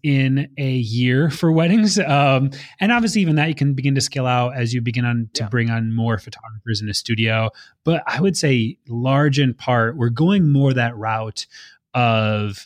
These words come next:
Speaker 1: of, uh, we'll, we'll, we'll go ahead and, and maybe baby, let's say, hand-holding our clients.
Speaker 2: Yeah. So if you, like, if you're getting into the photography business and you're, um, or you, or you're just trying to get into it full time,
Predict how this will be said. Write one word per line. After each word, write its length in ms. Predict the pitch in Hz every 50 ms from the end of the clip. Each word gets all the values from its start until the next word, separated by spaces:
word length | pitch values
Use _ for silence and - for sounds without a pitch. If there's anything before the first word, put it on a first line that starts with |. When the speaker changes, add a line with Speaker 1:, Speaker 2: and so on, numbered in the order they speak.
| _ _ -
Speaker 1:
of, 520 | 117 113 107 107 104 104 101 101 - - _ _ _ _ -
uh, 260 | 120 113 110 110 110 185
we'll, 240 | 160 143 175 214 - -
we'll, 320 | 208 160 151 160 165 156
we'll 260 | - - 135 143 156 156
go 140 | 160 165
ahead 280 | 156 127 135 139 135 123
and, 280 | 131 123 117 117 117 - _ -
and 260 | 120 117 113 113 113
maybe 220 | 113 113 110 113 113
baby, 320 | 101 120 120 117 113 113
let's 240 | 113 120 117 107 -
say, 100 | 117 101
hand-holding 640 | - 120 117 113 110 101 104 98 92 92 92 95 95 - - - - - - _ -
our 140 | 107 95
clients. 500 | 95 - 107 90 90 95 - - - - - - - - - - - -
Speaker 2:
Yeah. 340 | 190 196 185 151 127 101 78
So 240 | - - 170 160 160
if 140 | 147 -
you, 200 | 185 185 170 113 - -
like, 160 | 151 151 139
if 140 | 143 127 147
you're 180 | 180 180 175
getting 380 | 139 101 - 131 123 120 113 113
into 600 | 110 110 107 - 107 104 101 98 95 87 73 73 _
the 160 | - 87 95 95
photography 640 | - - 87 - 101 92 90 82 90 - - 95
business 580 | 78 87 87 80 - - 85 80 80 78 - -
and 420 | 90 85 82 80 78 76 73 73 -
you're, 800 | - 90 90 82 85 85 82 80 73 73 73 69 65 64 65 - _ - -
um, 720 | 87 85 80 78 78 78 76 73 71 69 69 71 71 - - - - _ _ -
or 120 | 123 113
you, 200 | 104 95 87 98
or 180 | - - 101 98
you're 160 | 87 90 87
just 180 | 78 87 - -
trying 220 | - 90 87 82
to 80 | 78 73 - - - - 90
get 180 | - 87 82 82
into 220 | 82 78 - 85
it 80 | 76 -
full 240 | - - 82 78
time, 420 | 76 - - 85 85 82 78 76